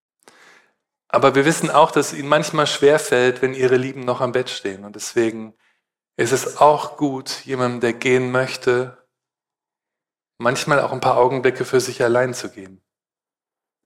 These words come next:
Damit er gehen kann, weil er noch spürt, dass die anderen da sind und er es vielleicht ihnen ersparen will,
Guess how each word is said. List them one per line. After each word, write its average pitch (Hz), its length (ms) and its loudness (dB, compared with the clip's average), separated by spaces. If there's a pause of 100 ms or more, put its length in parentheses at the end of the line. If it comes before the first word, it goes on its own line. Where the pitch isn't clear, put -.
(1000)
Damit 113 240 -6
er 123 80 2
gehen 120 320 -4
kann, 104 240 -10
weil 104 120 2
er 110 120 0
noch 110 160 -2
spürt, 143 400 0
dass - 240 -8
die 131 340 -2 (340)
anderen 135 360 2
da 120 240 6
sind 110 240 -4
und 107 180 -12
er 110 140 2
es 107 120 -6
vielleicht 107 540 -2
ihnen 120 200 -10
ersparen 120 680 0
will, 110 420 -2